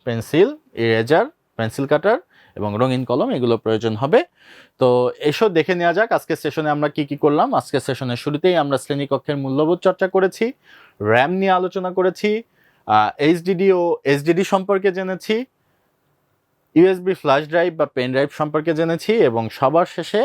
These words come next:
আত্মপর্যালোচনার মাধ্যমে আমরা আমাদের সেশন শেষ করেছি। প্রিয় শিক্ষার্থী, আজকের মতো এতটুকুই। আগামী ক্লাসে আবার তোমাদের সাথে দেখা হবে, কথা হবে,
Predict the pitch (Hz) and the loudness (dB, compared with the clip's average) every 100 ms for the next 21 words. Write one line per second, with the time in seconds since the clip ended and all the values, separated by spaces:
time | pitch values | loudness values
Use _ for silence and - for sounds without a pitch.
0 | 302 - 127 - 156 135 120 110 104 107 | -2 -2 -2 -2 -2 0 0 0 -2 -4
1 | 101 101 95 - 147 247 117 101 92 90 | -4 -2 -4 -4 -4 -2 0 0 -2 -4
2 | 92 - 101 107 98 - 131 - 107 92 | -8 -8 -8 -8 -6 -4 -4 -2 -4 -4
3 | - 76 - - - - 160 196 202 190 | -6 -12 -14 -20 -4 0 0 0 0 0
4 | 208 202 151 - - 185 180 220 226 175 | 2 2 0 -2 -4 -2 -2 2 2 0
5 | 170 165 185 196 _ _ - 127 147 180 | -4 0 0 0 _ _ 0 2 2 0
6 | 180 170 - 185 151 123 127 151 170 165 | 0 0 0 -2 0 0 0 -2 -2 -2
7 | 170 175 165 151 143 151 143 147 143 135 | -2 -4 -2 -2 -2 -2 -4 -4 0 0
8 | 139 131 135 | 0 -4 -2